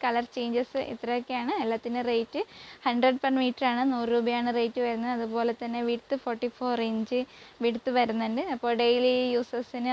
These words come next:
ഒക്കെ ഒത്തിരി യൂസ്ഫുൾ ആയിട്ട് കംഫർട്ടബിൾ ആയിട്ടുള്ള മെറ്റീരിയലാണ് ജോർജറ്റ് ഫാബ്രിക്. ജോർജറ്റ് ഫാബ്രിക് തന്നെ ഫോക്സ് ജോർജറ്റ് ഏറ്റവും നല്ല ക്വാളിറ്റി ഉള്ള ഫാബ്രിക് ആണ്.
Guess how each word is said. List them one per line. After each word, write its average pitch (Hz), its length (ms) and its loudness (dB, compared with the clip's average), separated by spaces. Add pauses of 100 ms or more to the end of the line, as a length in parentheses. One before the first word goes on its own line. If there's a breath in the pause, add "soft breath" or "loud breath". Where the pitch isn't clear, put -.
ഒക്കെ 262 280 -4 (160)
ഒത്തിരി 330 340 -4 (100)
യൂസ്ഫുൾ 240 360 -2
ആയിട്ട് 233 300 -2
കംഫർട്ടബിൾ 233 540 -4
ആയിട്ടുള്ള 220 400 -4
മെറ്റീരിയലാണ് 226 680 -2 (100)
ജോർജറ്റ് 214 480 -4
ഫാബ്രിക്. 208 460 -6 (360 loud breath)
ജോർജറ്റ് 226 420 -4
ഫാബ്രിക് 254 400 0 (100)
തന്നെ 269 220 -2
ഫോക്സ് - 420 -6
ജോർജറ്റ് 254 420 -4
ഏറ്റവും 269 280 -2
നല്ല 254 140 2 (120)
ക്വാളിറ്റി 247 400 0
ഉള്ള 262 160 4
ഫാബ്രിക് 254 460 -2
ആണ്. 262 180 0